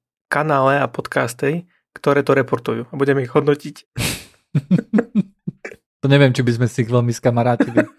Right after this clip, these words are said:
Speaker 2: A zase, a ako by si ich hodnotil, na základe čoho, vieš?
Speaker 1: Sme traja, môžeme byť porota,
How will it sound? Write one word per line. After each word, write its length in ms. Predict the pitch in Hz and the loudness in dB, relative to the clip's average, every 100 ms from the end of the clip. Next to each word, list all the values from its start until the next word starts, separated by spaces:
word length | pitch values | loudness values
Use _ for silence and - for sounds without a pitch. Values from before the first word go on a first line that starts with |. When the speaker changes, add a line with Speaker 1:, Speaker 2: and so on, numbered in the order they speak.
| - _ | -18 _
Speaker 2:
A 60 | - | 4
zase, 220 | 143 156 165 | 4 6 4
a 200 | 147 160 | 2 0
ako 160 | - | 2
by 100 | 175 | 2
si 220 | 175 185 | 2 2
ich 20 | 131 | 4
hodnotil, 460 | 160 185 180 131 | 4 4 2 2
na 80 | 127 | 0
základe 400 | 120 120 131 127 | 0 0 0 0
čoho, 300 | 127 151 131 | 0 -4 -4
vieš? 400 | 113 139 - _ _ - | -6 -12 -18 _ _ -14
Speaker 1:
Sme 260 | - 151 | -4 -2
traja, 480 | 123 156 165 127 - | 0 0 2 0 -4
môžeme 280 | 175 143 139 | -6 0 2
byť 120 | 135 120 | 2 0
porota, 380 | 147 135 - | 2 2 2